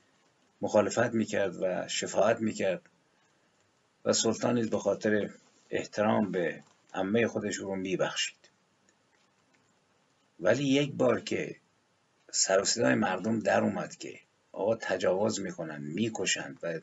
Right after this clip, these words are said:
مملکت رو ریختن به هم، سلطان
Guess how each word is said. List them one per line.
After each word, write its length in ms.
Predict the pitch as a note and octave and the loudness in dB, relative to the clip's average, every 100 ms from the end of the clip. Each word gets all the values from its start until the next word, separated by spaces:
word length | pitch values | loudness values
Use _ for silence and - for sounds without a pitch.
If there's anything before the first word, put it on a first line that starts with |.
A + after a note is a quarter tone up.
| - | -8
مملکت 480 | F2+ F#2 F2 A#2 - | -6 -6 -2 -2 -2
رو 100 | G2+ | -6
ریختن 440 | F#2 - F#2+ F2+ | -6 -8 -8 -6
به 80 | E2+ | -6
هم، 380 | - A2 A2+ G#2+ _ _ _ _ _ _ _ _ _ _ _ _ _ _ _ _ _ _ _ _ _ - | -4 -2 -2 -6 _ _ _ _ _ _ _ _ _ _ _ _ _ _ _ _ _ _ _ _ _ -12
سلطان 800 | - A#2+ A2 - C3 B2 - - | 0 2 4 4 4 4 0 -8